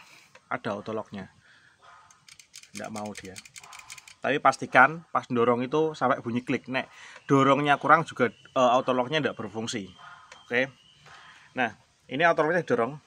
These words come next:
Oke, ini udah fungsi, siap untuk digunakan. Oke. Ini penjelasan untuk fungsional. Eh, untuk power wheel tersendiri,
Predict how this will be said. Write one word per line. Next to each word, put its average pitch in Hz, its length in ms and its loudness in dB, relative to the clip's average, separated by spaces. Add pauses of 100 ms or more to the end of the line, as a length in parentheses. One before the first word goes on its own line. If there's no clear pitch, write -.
(1500)
Oke, 123 240 -8 (160)
ini 139 80 -8
udah 107 240 -4 (240)
fungsi, 113 320 -12 (400)
siap 127 320 -4
untuk 123 160 -12
digunakan. 98 480 -14 (1700)
Oke. 123 240 -8 (3000)
Ini 139 240 -2
penjelasan 131 560 -4
untuk 120 240 -2
fungsional. 123 560 -4 (1200)
Eh, 170 320 10
untuk 185 240 -6
power 175 320 6
wheel 165 160 4
tersendiri, 156 640 0